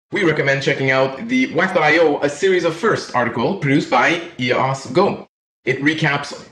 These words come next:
all of the biggest brands and launches that we've seen so far on Wax, and also explains the upcoming DeFi slash N F T Wax tokenomics.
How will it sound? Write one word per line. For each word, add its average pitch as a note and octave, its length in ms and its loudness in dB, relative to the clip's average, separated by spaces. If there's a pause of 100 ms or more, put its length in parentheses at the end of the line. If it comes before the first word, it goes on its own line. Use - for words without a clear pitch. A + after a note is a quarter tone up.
all F#3+ 240 4
of C3+ 80 2
the C3 80 2
biggest B2+ 320 -2
brands B2+ 380 2
and A#2+ 200 0
launches D3 640 -2
that A#2 180 -2
we've A2+ 120 0
seen C3+ 160 -6
so C3 120 0
far B2+ 200 2
on A#2 120 0
Wax, D3+ 380 -2
and D3 120 0
also E3+ 320 0
explains C3 300 -2
the B2 140 -2
upcoming A#2 420 0
DeFi A2+ 400 2
slash G#2+ 260 -2
N G2+ 80 -4
F G2+ 140 -6
T G2+ 120 -8
Wax F2+ 320 -2
tokenomics. B2+ 580 -2